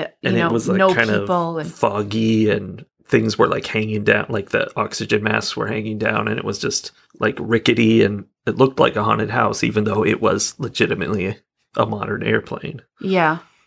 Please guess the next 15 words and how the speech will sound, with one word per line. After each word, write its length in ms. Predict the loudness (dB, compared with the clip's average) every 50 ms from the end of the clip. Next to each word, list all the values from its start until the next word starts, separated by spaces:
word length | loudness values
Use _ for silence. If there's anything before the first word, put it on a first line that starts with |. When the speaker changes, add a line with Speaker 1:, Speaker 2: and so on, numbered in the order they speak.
| _ _ _ -8
Speaker 2:
So 140 | -2 0 2
they, 120 | 4 4
Speaker 1:
Yeah. 140 | 2 2 -2 -4
Speaker 2:
that 180 | -4 -4 -2 -2
was 120 | -4 -4
kinda 240 | -2 -4 -4 -4 -6
cool. 280 | -12 -12 -14 -14 -16 -18 _ _ _ -20 -20 -20 -20 _ -4
Speaker 1:
So 180 | 0 0 2
did 160 | 2 2 2
this 220 | 2 2 0 0 -2
feel 340 | 0 2 4 4 4 4 4
like 180 | 2 2 0
horror 400 | -2 0 2 2 4 4 2 0 -2
to 180 | -6 -8 -8
you? 320 | -6 -6 -6 -6 -6 -10